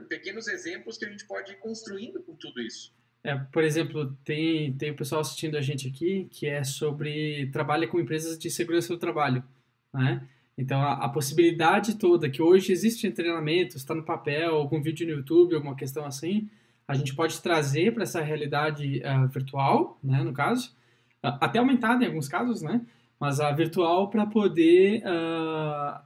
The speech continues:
Speaker 2: trazer aquela experiência, inclusive mexendo nas emoções. "Puxa, podia ter sido eu", né?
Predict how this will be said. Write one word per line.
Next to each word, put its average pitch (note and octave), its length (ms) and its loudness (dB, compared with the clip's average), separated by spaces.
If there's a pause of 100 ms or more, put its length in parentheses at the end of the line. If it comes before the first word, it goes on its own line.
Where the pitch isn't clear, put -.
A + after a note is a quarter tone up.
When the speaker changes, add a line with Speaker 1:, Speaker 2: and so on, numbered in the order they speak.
(580)
Speaker 2:
trazer F3+ 320 2
aquela A3 180 4
experiência, G#3+ 560 2
inclusive G#3+ 1040 0
mexendo G3 480 0
nas A3+ 160 4
emoções. D#3 640 -4 (340)
"Puxa, F#3+ 260 -2
podia D#3 280 -6
ter D#3 120 -6
sido G3 280 0
eu", G#3 320 2 (440)
né? D#3 360 -2